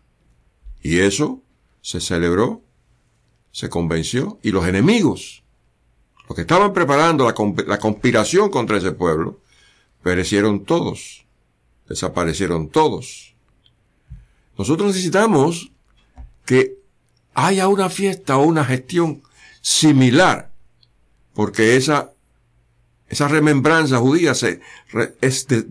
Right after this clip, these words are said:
siglos, de siglos, de siglos atrás y nunca ha dejado de celebrarse. Nosotros no tenemos por qué renunciar a nuestras fechas patrias y a nuestras fechas de sacrificio. Esas fechas que conforman nuestra condición patriótica.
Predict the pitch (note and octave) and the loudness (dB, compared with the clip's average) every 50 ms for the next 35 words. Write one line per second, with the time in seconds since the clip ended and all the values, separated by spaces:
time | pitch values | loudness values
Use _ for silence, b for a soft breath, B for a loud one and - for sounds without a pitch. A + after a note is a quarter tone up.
0 | G2 - - - F#3+ A3 G#3+ - A3 F3 D#3+ D#3 C3 C3 E3+ F#3+ D#3+ D3+ C3 B2+ | -8 -4 -2 0 0 0 0 0 -2 -2 -2 -2 -2 -2 -2 -2 0 0 0 0
1 | A#2 A#2 D3+ C3+ C3+ B2+ B2+ C#3 C#3+ B2+ B2+ C3+ F3+ F#3 D#3+ D3 C3 B2 B2 B2+ | 0 0 0 0 0 0 0 2 2 2 2 2 0 0 0 0 2 2 2 2
2 | B2 A#2 A2 A2 G#2 G2 F#2 E2 - - - _ _ _ _ _ _ b b b | 2 0 0 2 2 2 2 0 -4 -8 -16 _ _ _ _ _ _ b b b
3 | b b b b b b b b b - A#2 G2 B2 B2 A2+ C3 C3 C3 C3 C3 | b b b b b b b b b -4 -2 0 0 2 2 2 2 2 2 2
4 | B2+ C3 C3+ B2+ C3 - - A#2+ A2+ - - - E3 E3 D#3+ E3+ - _ _ _ | 2 2 0 0 -2 -2 -4 -4 -4 -4 -4 -2 0 0 -2 -4 -10 _ _ _
5 | _ - B2+ B2+ B2 B2 A#2+ A2+ - C#3+ C3+ C3 A#2 G#2+ A2 G2+ - - G2 - | _ -2 0 2 4 2 2 2 2 2 2 2 2 2 0 -2 -2 -4 -8 -6
6 | - A2+ G#2+ - G#2+ - - G#2+ A#2 B2+ - - - - _ _ _ _ _ _ | -4 -6 -4 -4 -6 -8 -6 -8 -8 -8 -8 -14 -18 -18 _ _ _ _ _ _
7 | _ _ _ _ _ _ _ _ _ - - F#2 F#2 G2 F2 F2 G2 F2 - A2 | _ _ _ _ _ _ _ _ _ -6 -4 -4 -2 -4 -4 -6 -6 -6 -6 -4
8 | G#2 A2+ A2 G2+ F2 G2 F#2 F2 F2 E2 F2 F2+ E2 - - - - _ _ _ | -4 -2 -2 -2 -2 -2 -4 -4 -4 -4 -4 -6 -8 -8 -14 -16 -18 _ _ _
9 | _ _ _ _ _ _ _ _ _ _ _ _ _ _ _ _ - - E2+ F#2 | _ _ _ _ _ _ _ _ _ _ _ _ _ _ _ _ -12 -8 -6 -4
10 | G2+ G2 - C3+ C3 B2+ - C3 - A2 - A2 G#2 F2 - B2+ C#3 C#3+ C#3 C3 | -4 -2 0 0 0 0 0 -2 -2 -2 -2 -2 -2 0 0 0 0 2 0 0
11 | A#2 G#2 A2 B2+ B2+ - A#2 - G#2 G2 F2 E2 - G2 G2 G2 - F#2 E2 - | 0 0 0 -2 -2 -4 -6 -4 -4 -4 -4 -4 -4 -4 -4 -4 -6 -8 -8 -8
12 | E2 - - - - _ - | -12 -12 -14 -16 -20 _ -20